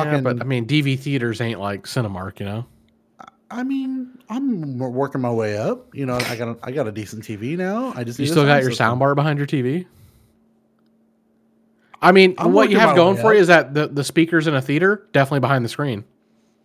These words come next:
Speaker 1: <laughs>
Speaker 2: So, I mean, you could just say, like, "I'm just going for the theater experience," you know?
Speaker 1: Um,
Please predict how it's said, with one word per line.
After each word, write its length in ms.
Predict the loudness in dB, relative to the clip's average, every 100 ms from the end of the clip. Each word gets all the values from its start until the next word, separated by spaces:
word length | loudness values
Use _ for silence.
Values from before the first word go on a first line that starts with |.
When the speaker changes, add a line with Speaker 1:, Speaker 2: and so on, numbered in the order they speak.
| _
Speaker 1:
<laughs> 80 | -14 -14 -10 -12 _ _ -12
Speaker 2:
So, 220 | 0 4
I 240 | 6 4 4
mean, 340 | 2 2 0 -4 -16 -20 -20 _ -6
you 100 | 0
could 120 | 2
just 140 | 2 6
say, 140 | 8
like, 240 | 8 6 4
"I'm 220 | 2 2
just 160 | 0 4
going 160 | 6
for 120 | 6
the 80 | 2
theater 260 | 4 4 2
experience," 420 | 2 -2 -2 -4
you 80 | -2
know? 180 | -2 -4 _ -14 -4
Speaker 1:
Um, 420 | -2 0 -2